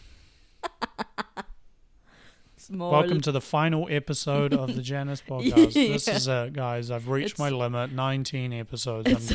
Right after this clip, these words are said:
Speaker 2: I'm
Speaker 1: <laughs> over.
Speaker 2: dead.
Speaker 1: Holy
Speaker 2: Um,
Speaker 1: crap, nineteen episodes. Next week's
Speaker 2: nineteen.
Speaker 1: our twentieth.
Speaker 2: Next week will be the twentieth one, and we're changing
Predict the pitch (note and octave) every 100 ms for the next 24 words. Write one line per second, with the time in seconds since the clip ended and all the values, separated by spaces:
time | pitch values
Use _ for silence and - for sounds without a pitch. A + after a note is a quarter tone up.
0 | - C4 D4 A#3+ - E3+ A#2+ A#2 - -
1 | - - - - - - - _ - -
2 | - F4+ C4 C4 D4 F#4 G#3+ G#3+ C4 D4+
3 | C#4+ C#4 - A#3+ B3 F#3 D#3+ - - A#3
4 | - - F4+ F#4+ E4+ - F4+ F#4+ C4 E3+
5 | - _ D3 C#3+ - - D3+ D3 C#3 C3
6 | A#2 - C#3+ C#3+ - C3 B2+ A#2 A#2 -
7 | B2+ B2+ A#2+ A2+